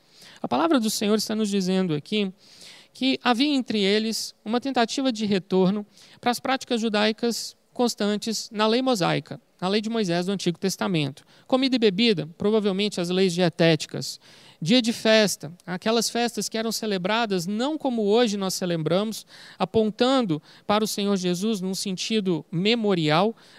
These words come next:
mas sim com aquele sentido estrito do Antigo Testamento. O apóstolo Paulo também fala da lua nova, provavelmente o sacrifício mensal apresentado pelos judeus, a oferta. E os sábados. Jesus teve alguns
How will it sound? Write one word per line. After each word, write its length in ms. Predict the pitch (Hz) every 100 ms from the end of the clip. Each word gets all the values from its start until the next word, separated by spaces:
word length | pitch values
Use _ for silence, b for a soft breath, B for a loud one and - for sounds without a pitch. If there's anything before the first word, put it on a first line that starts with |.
| -
mas 240 | 240 220
sim 320 | - 254 277 b b b _
com 140 | 247
aquele 340 | 233 277 269
sentido 600 | 233 247 233 - 262 240 226
estrito 560 | 214 - 247 285 -
do 160 | 202 247
Antigo 340 | 208 - 214
Testamento. 720 | 196 170 - 160 147 139 - _ b b b b b b
O 40 | _
apóstolo 380 | 247 240 247
Paulo 180 | 214 233
também 220 | 233 226
fala 260 | 220 226 226
da 80 | 214
lua 180 | 220 214
nova, 300 | 196 208 170
provavelmente 540 | 190 190 190 185 190
o 60 | -
sacrifício 680 | 180 180 - 196 202 -
mensal 520 | 120 170 185 - 196 185
apresentado 580 | 160 170 170 165 180
pelos 220 | 175 175 156
judeus, 420 | 151 156 180 147
a 80 | 147
oferta. 580 | - 180 185 175 151 - B B B B
E 80 | 285
os 80 | 277
sábados. 720 | 226 226 180 139 139 - - _ 160
Jesus 440 | 202 196 262 -
teve 360 | 202 208 233 196
alguns 480 | 185 214 247 233